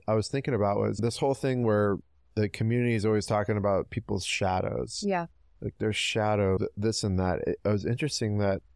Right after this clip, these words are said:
Speaker 1: a lot of the perceived shadows are actually just a default to what we think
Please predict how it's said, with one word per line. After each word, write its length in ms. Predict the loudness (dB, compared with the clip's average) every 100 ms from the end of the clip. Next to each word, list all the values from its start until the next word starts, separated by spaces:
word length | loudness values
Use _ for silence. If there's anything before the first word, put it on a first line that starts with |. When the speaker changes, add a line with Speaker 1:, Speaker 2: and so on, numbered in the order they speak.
| _ _ -2
Speaker 1:
a 60 | 0
lot 260 | 2 2
of 160 | 0 0
the 80 | -2
perceived 680 | -2 -2 0 0 2 2 0
shadows 960 | 0 0 0 2 2 2 0 -2 -6 _ _ _ -6
are 140 | -4 -2
actually 920 | -2 -2 -2 0 2 4 2 2 0 _ _ _ _ _ _ -4
just 460 | -2 0 0 -2 -4
a 360 | 0 2 2 0
default 720 | -2 -2 -2 0 0 2 0 -2
to 120 | -2
what 400 | 2 4 2 2 0
we 220 | 0 0
think 580 | -2 -2 -2 -2 -6